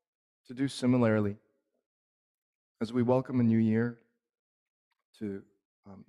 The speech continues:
do good reflection, that your Spirit would show us things, and as a church as well, as we remind ourselves of, uh, what you've put on our hearts as a church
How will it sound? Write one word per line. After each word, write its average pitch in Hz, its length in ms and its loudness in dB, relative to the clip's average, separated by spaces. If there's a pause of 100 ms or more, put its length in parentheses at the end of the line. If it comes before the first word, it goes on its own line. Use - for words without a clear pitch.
(160)
do 165 120 0
good 139 460 0
reflection, 127 640 -10 (480)
that 127 140 -6
your 117 80 -6
Spirit - 520 0
would 107 240 -6
show 131 280 -4
us 131 140 -6
things, 123 440 -10 (1120)
and 135 100 -2
as 147 120 2
a 151 60 0
church 165 380 -2
as 101 140 -8
well, 87 240 -12 (1400)
as 117 180 -8
we 123 300 -2 (180)
remind 113 380 2
ourselves 107 560 -2
of, 101 160 -6 (1000)
uh, 110 200 -12 (100)
what 120 160 -8
you've 117 160 -4
put 127 160 0
on 117 160 2
our 110 120 0
hearts 135 300 -2
as 113 100 -16
a 113 60 -8
church - 540 -10